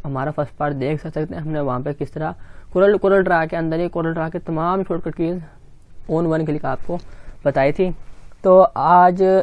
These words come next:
second part है, इसकी आपको detail दिखा देते हैं। आज हम आपके लिए शॉर्टकट keys लेके आए हैं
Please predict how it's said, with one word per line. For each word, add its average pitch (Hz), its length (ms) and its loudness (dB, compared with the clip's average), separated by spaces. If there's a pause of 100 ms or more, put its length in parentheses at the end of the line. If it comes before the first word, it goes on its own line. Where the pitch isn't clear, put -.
(160)
second 175 300 -2
part 185 260 8
है, 190 120 6
इसकी - 360 -4
आपको 160 280 2
detail 151 340 2
दिखा 151 300 2
देते 165 220 0
हैं। 180 80 4
आज 156 200 0
हम 160 100 0
आपके 147 260 -2
लिए 160 340 0
शॉर्टकट - 1300 -6
keys 160 180 0
लेके 147 240 0
आए 170 160 0
हैं 185 100 0